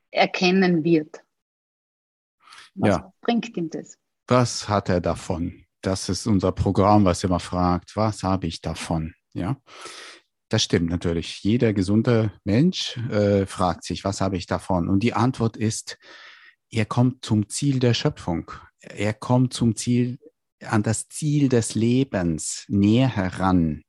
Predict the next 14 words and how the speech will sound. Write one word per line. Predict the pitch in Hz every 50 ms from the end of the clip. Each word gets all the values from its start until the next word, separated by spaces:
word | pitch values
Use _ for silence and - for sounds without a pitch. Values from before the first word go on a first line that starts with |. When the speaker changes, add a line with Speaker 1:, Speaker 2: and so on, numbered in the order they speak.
| _ _
Speaker 2:
Je | 104 98 104 104 95 -
höher | - 135 151 151 131 113
er | 120 107 107 113 -
aufsteigt | 110 123 131 - - - - - 90 85 80 76 73 - _ _ -
in | - 101
der | 92 92
Verbindung | - - 98 - - 123 135 135 127 123 120 117 -
zu | - - - 113 110 107 107 107 107
der | 104 101 104 101
höheren | 95 - - 113 101 110 104 101
Kraft, | - - - 101 92 82 - - _ - - -
zu | - 98
der | 90 92 87 -
Quelle, | _ - - 98 95 104 113 113 92 82 76